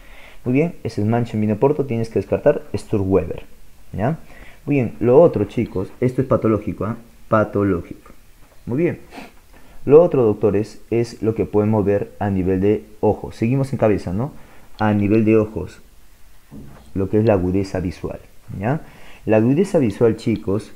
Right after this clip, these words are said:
recuerden que en un recién nacido todos somos hipermétropes, todos hemos sido hipermétropes. ¿Qué significa ser hipermétrope, chicos? Significa que el foco de la imagen llega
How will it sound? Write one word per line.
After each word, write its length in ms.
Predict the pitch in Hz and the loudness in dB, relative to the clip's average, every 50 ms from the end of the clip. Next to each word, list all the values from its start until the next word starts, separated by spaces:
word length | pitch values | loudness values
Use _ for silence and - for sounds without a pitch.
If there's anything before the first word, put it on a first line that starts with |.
| - | -10
recuerden 600 | - 95 104 104 101 - 139 139 123 104 98 95 | -4 -2 -2 -2 0 2 4 4 4 4 2 0
que 120 | 90 - 92 | -2 -2 -2
en 100 | 92 104 | 0 0
un 100 | 120 123 | 0 0
recién 400 | - 101 92 - - 120 123 127 | 0 -2 -2 -2 -2 -2 0 0
nacido 540 | 127 127 - - 110 104 92 95 104 107 - - - - - - - - | 0 -2 -2 0 0 2 2 2 0 -2 -4 -10 -16 -20 -20 -20 -4 2
todos 360 | - 160 165 147 135 - - | 4 6 6 6 6 4 4
somos 440 | - 127 120 123 123 127 127 - - - | 2 0 0 0 0 -2 -4 -6 -4 -2
hipermétropes, 1120 | 127 117 - - 98 95 98 101 107 110 104 - - 90 - - 78 76 - - - - - - - | -2 0 2 2 0 2 2 2 2 0 0 -2 -4 -6 -6 -8 -12 -14 -14 -16 -20 -20 -20 -8 -2
todos 320 | - 117 120 117 117 - | 2 4 4 4 4 2
hemos 220 | 120 117 110 104 - | 0 -2 -2 -4 -2
sido 380 | - 165 170 135 98 87 85 - | -2 -2 0 0 0 0 -2 -2
hipermétropes. 920 | - 110 104 - - 92 95 95 92 87 - - 73 - - - - - - - - - - - - - - | -4 -4 -2 -2 -2 0 0 0 -2 -2 -4 -8 -10 -12 -12 -14 -14 -16 -20 -20 -20 -20 -20 -20 -20 -4 0
¿Qué 100 | - 127 | 0 2
significa 420 | 127 139 135 120 - 117 - 117 | 2 2 0 0 0 2 2 2
ser 180 | 110 - 123 120 | 4 4 2 2
hipermétrope, 680 | 120 - - 101 101 107 110 104 107 110 - - 117 | 2 2 2 2 2 2 2 2 2 0 2 0 0
chicos? 420 | 117 - 120 113 135 147 - - - - - - - - - | 0 -2 -2 -2 -2 -2 -4 -4 -10 -18 -20 -20 -20 -20 -20
Significa 540 | - - 110 107 104 101 - 123 - 127 120 | -10 -6 -4 -2 -2 -2 -2 0 2 2 2
que 100 | - - | 2 2
el 120 | 98 95 | 0 0
foco 360 | 92 - - 165 156 - 160 - | 0 2 2 2 4 4 4 4
de 80 | 143 | 4
la 80 | 139 143 | 4 4
imagen 500 | 139 120 117 107 107 - - 113 113 - - 104 107 | 4 4 4 2 2 0 -2 -2 -2 -2 -4 -4 0
llega 460 | 117 139 143 123 98 98 95 95 | 2 2 4 4 4 2 0 0